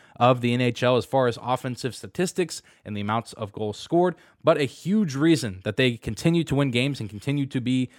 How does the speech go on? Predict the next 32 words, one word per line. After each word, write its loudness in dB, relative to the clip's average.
near 2
the 2
top 2
three 0
in -4
the -4
Central -6
Division -4
is 2
because -2
of -6
Connor 2
Hellebuyck. 0
He 0
has 0
been 0
nothing 0
short 0
of -2
spectacular -4
for -2
this -2
Jets -8
squad 2
this -2
season. -6
He's 0
won 4
a 4
Vezina 4
Trophy 2
before. 0